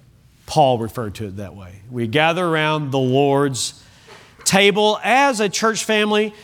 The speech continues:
to rejoice together in the blessings of God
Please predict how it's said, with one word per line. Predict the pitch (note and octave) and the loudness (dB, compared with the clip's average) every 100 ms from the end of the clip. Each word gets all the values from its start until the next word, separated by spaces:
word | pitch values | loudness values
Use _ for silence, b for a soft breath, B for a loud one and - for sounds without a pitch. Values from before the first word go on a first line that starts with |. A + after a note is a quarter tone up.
| B B B B B - | B B B B B -4
to | A3 | 2
rejoice | G3 F#3 B2+ A#3+ B3 C#4 C#4+ - - - - - _ _ - | 4 4 2 2 4 4 0 -4 -8 -10 -16 -20 _ _ -4
together | F3+ D#3 F#3+ G3 G3 | 0 2 2 2 -2
in | F3+ E3+ | -2 -4
the | D3 | -2
blessings | D#3 F3 - F3 C#3+ | 0 0 0 -6 -4
of | B2+ | -4
God | B2+ G2+ F#2+ | -4 -4 -8